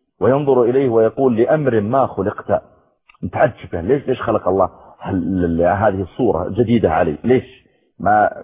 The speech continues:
كانت الجن هم الذين يعمرون الأرض، ثم بعد ذلك أفسدوا في الأرض وسفكوا الدماء؟ عندها قال الله تعالى للملائكة: "إني جاعل في الأرض خليفة"، إلى آخره، قصة آدم. فآدم عليه السلام لما اكتم-، اكتمل خلقه ولبث أربعين سنة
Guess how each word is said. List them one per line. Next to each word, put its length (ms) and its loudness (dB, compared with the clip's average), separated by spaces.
كانت 280 -2
الجن 260 -4
هم 160 -2
الذين 260 2
يعمرون 400 0
الأرض، 340 0
ثم 120 -6
بعد 180 -2
ذلك 340 0
أفسدوا 500 -2
في 60 -18
الأرض 300 -4
وسفكوا 500 -8
الدماء؟ 360 -4
عندها 540 2
قال 160 6
الله 180 2
تعالى 240 -4
للملائكة: 380 -4
"إني 120 -10
جاعل 300 -4
في 60 -20
الأرض 220 -8
خليفة"، 420 -6
إلى 200 2
آخره، 200 -10
قصة 460 -6
آدم. 140 -6
فآدم 880 2
عليه 240 -2
السلام 360 -6
لما 240 -4
اكتم-، 520 0
اكتمل 580 0
خلقه 300 -2
ولبث 460 2
أربعين 760 0
سنة 260 -2